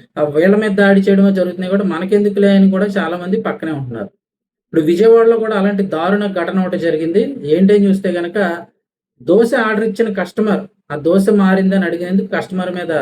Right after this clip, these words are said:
తీవ్రంగా దాడి చేశారు. ఎక్కడ ఏంటని వివరాలు చూస్తే, ఆ, విజయవాడ వైఎస్ఆర్ కాలనీకి సంబంధించి వెల్కమ్ హోటల్ అని ఏదో హోటల్ ఉందంటున్నారు. అందులో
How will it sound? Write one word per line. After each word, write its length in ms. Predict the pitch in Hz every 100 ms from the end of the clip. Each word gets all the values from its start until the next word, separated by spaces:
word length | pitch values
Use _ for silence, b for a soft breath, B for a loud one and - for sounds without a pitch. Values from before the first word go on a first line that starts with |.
| 123
తీవ్రంగా 420 | 170 165 175 170 160
దాడి 380 | 151 147 143
చేశారు. 280 | 139 135 - -
ఎక్కడ 240 | 143 - 196
ఏంటని 320 | 196 190 185
వివరాలు 400 | 175 175 180 170
చూస్తే, 220 | - 240 285 _ _ _ _ _ _ _ _ _
ఆ, 80 | -
విజయవాడ 520 | 156 151 190 240 247 240
వైఎస్ఆర్ 680 | 208 226 233 - 233 226
కాలనీకి 380 | 226 208 208 208
సంబంధించి 520 | 196 202 196 202 196
వెల్కమ్ 500 | 196 180 196 233 202
హోటల్ 240 | 196 196 202
అని 200 | 190 180
ఏదో 180 | 196 185
హోటల్ 260 | 170 185
ఉందంటున్నారు. 480 | 175 170 160 165 185
అందులో 360 | 208 185 208